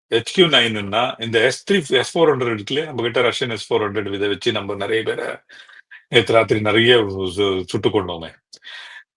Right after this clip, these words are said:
அதோடைய ப்ரீவியஸ் வெர்ஷன் தான் எஸ் த்ரீ ஹண்ட்ரட். அதுவும் ரஷ்யன் வெப்பன் தான். அந்த எஸ் த்ரீ ஹண்ட்ரட் சைனா வந்து ஒரு, ஒண்ணோ ரெண்டு பேட்டரி தான் வாங்கிச்சு.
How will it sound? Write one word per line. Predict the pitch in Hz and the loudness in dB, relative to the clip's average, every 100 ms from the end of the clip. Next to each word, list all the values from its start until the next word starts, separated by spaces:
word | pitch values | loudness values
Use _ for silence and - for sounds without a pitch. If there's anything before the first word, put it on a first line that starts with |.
| - | 4
அதோடைய | 127 151 156 131 147 175 | 6 8 8 6 6 4
ப்ரீவியஸ் | 143 160 131 107 | 4 6 6 4
வெர்ஷன் | 101 92 92 | 0 -2 -2
தான் | 139 | -2
எஸ் | 107 90 - | -2 -4 -2
த்ரீ | |
ஹண்ட்ரட். | 101 82 76 78 _ _ | -4 -4 -14 -16 _ _
அதுவும் | - 120 160 120 | -2 2 4 4
ரஷ்யன் | 107 - 120 | 2 0 -4
வெப்பன் | 90 95 82 | -4 -8 -10
தான். | 80 - _ _ _ - - _ _ - | -14 -18 _ _ _ -20 -20 _ _ -2
அந்த | 120 135 | 4 6
எஸ் | 131 135 196 | 6 4 6
த்ரீ | |
ஹண்ட்ரட் | 160 113 110 135 113 | 6 4 2 2 2
சைனா | 110 131 117 | 2 2 -2
வந்து | 107 107 143 | -2 0 2
ஒரு, | 113 | 6
ஒண்ணோ | 117 110 131 156 190 | 4 6 4 6 6
ரெண்டு | 135 131 123 | 6 4 4
பேட்டரி | 117 131 | 2 0
தான் | 123 131 | -2 -2
வாங்கிச்சு. | 95 85 - | -4 -6 -14